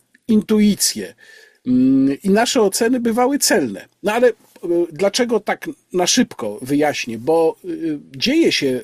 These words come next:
e, to nie jest tak, że sprawa się zakończyła. To znaczy my dzisiaj będziemy, oczywiście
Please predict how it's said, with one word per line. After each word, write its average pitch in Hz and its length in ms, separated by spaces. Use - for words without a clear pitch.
e, 135 240
to 180 100
nie 240 140
jest 196 140
tak, 185 160
że 180 100
sprawa 196 340
się 190 140
zakończyła. 160 600
To 120 100
znaczy 151 280
my 180 120
dzisiaj 175 300
będziemy, 156 400
oczywiście 135 580